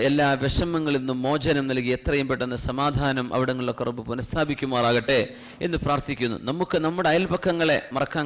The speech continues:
കഴിയില്ലല്ലോ. നമ്മുടെ നാട്ടുകാരായ, വിശേഷിച്ച് നമ്മുടെ മണ്ണിനോടുള്ളൊരു ബന്ധം, നമ്മുടെ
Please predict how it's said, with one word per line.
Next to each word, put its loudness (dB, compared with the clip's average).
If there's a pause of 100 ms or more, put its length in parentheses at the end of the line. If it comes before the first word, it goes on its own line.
കഴിയില്ലല്ലോ. 0 (400)
നമ്മുടെ 2
നാട്ടുകാരായ, 4
വിശേഷിച്ച് -2 (380)
നമ്മുടെ 4 (200)
മണ്ണിനോടുള്ളൊരു 2
ബന്ധം, -2 (140)
നമ്മുടെ 4